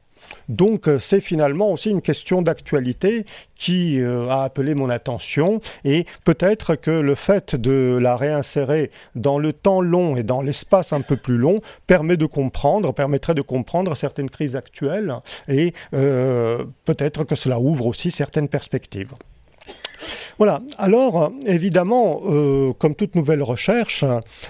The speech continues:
euh, eh bien, euh, elle peut aussi, euh, elle peut aussi, euh, être décevante.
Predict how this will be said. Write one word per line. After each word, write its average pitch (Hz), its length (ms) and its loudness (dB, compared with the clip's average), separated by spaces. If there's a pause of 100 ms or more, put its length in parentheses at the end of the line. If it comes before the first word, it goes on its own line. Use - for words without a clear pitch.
(120)
euh, 123 640 2 (240)
eh 147 100 -2
bien, 165 440 -2
euh, - 360 -10 (180)
elle 151 140 -6
peut - 160 -4
aussi, 196 580 0
euh, 143 260 -2 (100)
elle 147 180 -2
peut - 180 -4
aussi, 196 540 0 (240)
euh, 147 300 0
être 165 320 0
décevante. 147 720 -4